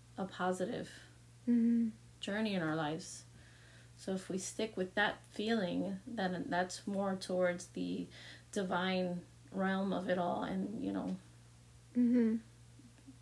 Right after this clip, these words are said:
Speaker 1: it's definitely always gonna be the route to go. Your intuition and those f-, beautiful, positive feelings are just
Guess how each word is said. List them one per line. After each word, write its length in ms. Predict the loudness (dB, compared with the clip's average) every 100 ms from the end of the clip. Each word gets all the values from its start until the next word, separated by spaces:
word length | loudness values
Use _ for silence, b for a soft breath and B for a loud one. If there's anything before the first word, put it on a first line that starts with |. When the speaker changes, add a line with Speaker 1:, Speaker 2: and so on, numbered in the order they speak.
| -10
Speaker 1:
it's 160 | -8
definitely 560 | -2 -2 0 0 0 -2 -6 -20 -14 -6
always 260 | -2 0 0
gonna 140 | 0
be 140 | 2
the 100 | 2
route 240 | 2 2 0
to 80 | -4
go. 300 | -4 -4 -6 -6
Your 140 | -2
intuition 680 | -2 -4 -2 -2 -2 -4 -2
and 160 | -2 -2
those 180 | -4 -6
f-, 60 | -12 -14 -4
beautiful, 600 | -2 -2 -4 -2 0 -2 b b b b -4
positive 440 | 0 0 0 -2
feelings 400 | -2 0 0 -2
are 140 | -4
just 480 | -4 -4 -6 -8 -14